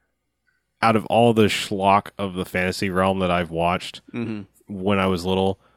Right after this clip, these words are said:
Speaker 1: this one still sticks out in my mind, which is saying a
Speaker 2: Yeah,
Speaker 1: lot.
Speaker 2: but we've already seen Your Hunter from the Future.
Speaker 1: N-, yeah, but this is, uh, I, I, unless we get a, a, a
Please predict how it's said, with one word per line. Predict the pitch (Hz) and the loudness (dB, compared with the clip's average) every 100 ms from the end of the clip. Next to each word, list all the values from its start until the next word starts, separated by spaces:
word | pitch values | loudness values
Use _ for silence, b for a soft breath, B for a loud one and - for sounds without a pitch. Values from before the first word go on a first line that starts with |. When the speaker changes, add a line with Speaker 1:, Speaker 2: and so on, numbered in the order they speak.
| _ | _
Speaker 1:
this | 92 95 101 | -2 0 2
one | 120 113 113 104 | 2 2 0 -6
still | - - - 104 | -8 -10 -2 -2
sticks | 98 107 104 | 0 -2 0
out | 98 | -2
in | |
my | 92 | -2
mind, | 85 85 90 101 - _ _ _ _ | -2 -2 -4 -6 -12 _ _ _ _
which | 101 92 | -8 -6
is | 87 | -2
saying | 104 98 | 0 0
a | 90 | 0
Speaker 2:
Yeah, | 98 | 0
Speaker 1:
lot. | - | 2
Speaker 2:
but | - - | 0 -2
we've | 135 | -4
already | 139 143 | -2 -2
seen | 131 160 151 | -4 -4 -2
Your | 117 113 | -2 -4
Hunter | 107 101 110 | -6 -10 -14
from | - | -14
the | 113 | -16
Future. | - - - 175 | -16 -18 -20 -20
Speaker 1:
N-, | 78 76 98 | -18 -14 -14
yeah, | 98 98 104 101 95 80 | -10 -6 -2 0 0 -2
but | 90 104 | -4 2
this | 123 - | 2 4
is, | 131 120 | 4 6
uh, | 120 113 110 | 6 6 4
I, | 110 113 110 110 107 | 2 0 0 -2 -4
I, | - | -2
unless | 117 135 - | 0 2 6
we | |
get | 175 151 | 6 8
a, | 120 104 104 92 - | 4 2 0 0 -4
a, | |
a | 98 | -4